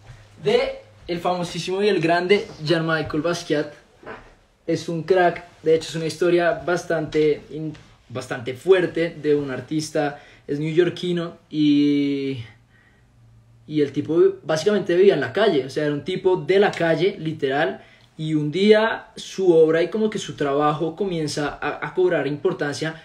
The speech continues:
pero muy relevante en Nueva York y en Estados Unidos, como muy,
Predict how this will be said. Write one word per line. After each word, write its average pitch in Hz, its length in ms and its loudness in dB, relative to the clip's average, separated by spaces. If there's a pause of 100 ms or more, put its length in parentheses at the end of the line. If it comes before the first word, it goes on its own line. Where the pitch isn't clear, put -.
pero 151 160 0
muy 165 380 2
relevante 190 760 4
en 151 160 -8
Nueva 156 200 0
York 147 200 0
y 143 40 -4
en 151 40 -4
Estados 147 320 -6
Unidos, 156 240 -4
como 127 200 -8
muy, 190 440 0